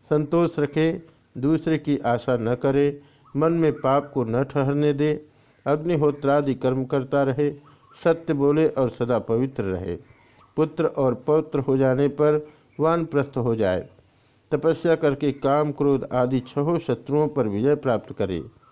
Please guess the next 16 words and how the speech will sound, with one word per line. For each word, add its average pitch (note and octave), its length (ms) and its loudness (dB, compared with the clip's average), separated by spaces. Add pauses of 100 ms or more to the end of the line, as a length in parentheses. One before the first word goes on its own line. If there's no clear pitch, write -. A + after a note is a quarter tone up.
(240)
तत्पश्चात C#3 840 0
पुत्र D#3 280 -4
के D3 180 0
पास C3+ 400 0
रहने B2 360 0
के D3 200 0
लिए G#2+ 260 0 (420)
स्त्री E3+ 320 0
की E3+ 140 -2
व्यवस्था B2 480 0
कर G2+ 220 0
दे। F2+ 260 -6 (640)
न्यायपूर्वक C#3+ 640 2
संपूर्ण C#3 640 -2
अग्नियों C#3 440 0
का A#2+ 380 -2